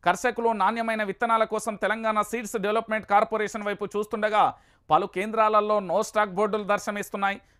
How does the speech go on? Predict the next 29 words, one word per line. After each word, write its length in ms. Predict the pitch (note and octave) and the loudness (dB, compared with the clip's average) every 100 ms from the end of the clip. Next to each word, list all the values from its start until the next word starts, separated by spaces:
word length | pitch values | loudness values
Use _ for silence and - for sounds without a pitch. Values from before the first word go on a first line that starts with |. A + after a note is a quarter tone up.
| - | -8
సీజన్ 320 | A3 A3+ A#3 | -6 -2 -2
మొదలు 280 | A3 G#3 A#3 | 0 0 0
కాకముందే 540 | A3+ A3 A3 G#3+ G#3+ A3 | 2 2 2 -2 0 0
విత్తనాలు 420 | G3+ A#3 A3 G#3+ | -2 -2 2 2
అయిపోయిందని 540 | G3+ G#3 A3+ A3 G#3 G#3 | 2 0 -2 -2 -4 -4
చెప్పడంతో 440 | F#3+ G#3+ G#3 G#3+ | -4 -2 -2 0
రైతులు 300 | G3 G#3 A3+ | 0 0 2
ఆందోళన 520 | G3+ A3 A#3+ B3+ B3 | 6 6 6 6 4
వ్యక్తం 300 | A#3+ - A#3 | 0 -2 0
చేస్తున్నారు. 480 | A3+ A3+ A3 G3+ D#3+ - C#3+ | 0 0 2 0 0 -6 0
వ్యవసాయ 420 | F3 G3+ G#3+ G#3 | 0 4 4 4
శాఖ 260 | G3+ F#3 | 2 -2
మంత్రి 320 | F3+ F3 D#3 D#3+ | -2 -2 -4 -4
ఏడున్నాడో 400 | F#3+ G#3 F#3+ E3 | -4 -2 -2 -2
పాపం, 320 | C#3+ - A#2 _ _ _ _ _ _ | -2 -4 -12 _ _ _ _ _ _
ఉన్నాడా 300 | C3+ F#3 A#3 | -4 2 4
తెలంగాణలో? 560 | F3+ E3 F#3 G#3 A3 C4 - - _ _ _ _ _ _ - | 4 0 0 0 2 0 -4 -20 _ _ _ _ _ _ -4
కనబడ్డాడా 460 | D3+ G#3+ A3+ F#3+ F#3+ | 2 2 4 2 0
ఏనాన్న? 360 | C4 A#3 B2 - _ - - - | -2 -4 -6 -10 _ -20 -18 -4
కనబడితే 400 | C#3+ G3+ G#3 A#3 | 0 2 2 0
ఇది, 120 | G#3+ | -2
ఇగో, 340 | F#3 F3+ D#3 - _ _ _ | -2 -2 -2 -4 _ _ _
ఇది 180 | D#3+ F#3+ | -4 -2
ఫోటో 300 | F3 F3+ A3+ | 0 0 0
తీసి 220 | A3 G#3+ | 0 0
ఆయన 160 | G#3+ F#3 | 0 0
పంపిరు, 400 | E3 E3+ F#3 D3 | -2 -2 -4 0
WhatsApp-లో 440 | D3 D3 E3+ D3+ | 0 0 -6 -6
వేయరు. 240 | B2 A2 | -6 -8